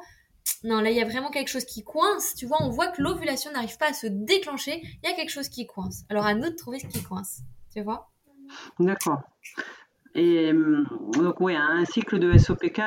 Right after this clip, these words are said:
Speaker 2: est assez caractéristique, finalement. On ne
Speaker 1: Exactement.
Speaker 2: Mais en fait, ce que, quand tu dis, euh, que les, les pics d'oestrogène, euh, enfin,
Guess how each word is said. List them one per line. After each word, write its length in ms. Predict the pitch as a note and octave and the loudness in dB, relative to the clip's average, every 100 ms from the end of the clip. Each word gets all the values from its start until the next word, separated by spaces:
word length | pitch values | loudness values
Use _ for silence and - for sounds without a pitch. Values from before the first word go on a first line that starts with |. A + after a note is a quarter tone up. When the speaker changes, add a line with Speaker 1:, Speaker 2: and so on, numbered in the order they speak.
| G3+ | 2
Speaker 2:
est 260 | E3 D#3 | 4 4
assez 340 | D3 D3+ - G3+ | 2 0 -2 -2
caractéristique, 720 | F3+ E3 - E3 E3 - - | 0 -2 0 0 0 -4 -6
finalement. 440 | - C#3+ C#3 D#3+ | 0 4 4 4
On 500 | E3 D#3 C#3+ C3+ C3 | 4 2 2 4 6
ne 60 | C#4 | 8
Speaker 1:
Exactement. 880 | F#3 - D#4 D#4+ - A#3 F3+ - - _ _ _ - G#4 - - - _ - - - | 8 6 2 2 0 -2 -2 -6 -16 _ _ _ -6 -6 -6 -12 -12 _ -12 -10 -2
Speaker 2:
Mais 180 | E3+ F#3+ | 0 2
en 80 | G3+ | 0
fait, 160 | A#3 | -2
ce 60 | - | -2
que, 100 | A3+ - - - | -4 -4 -8 -4
quand 160 | A3 | -2
tu 280 | - - G3+ | 0 2 0
dis, 500 | F3 G3+ A3+ A#3 A#3 | 2 2 4 4 4
euh, 920 | G3 F#3 F3 F3 E3+ E3+ E3 E3 E3 E3 | 4 4 4 4 4 4 4 4 4 4
que 60 | F3 | 2
les, 260 | D#3+ E3 | 4 2
les 160 | D#3+ D#3+ | 2 0
pics 220 | F3 E3 | -2 0
d'oestrogène, 680 | E3 D#3+ F3+ E3 F#3 F#3 E3+ | 0 0 -2 0 0 2 4
euh, 200 | E3 D#3+ | 4 2
enfin, 300 | D3+ C#3+ | 2 2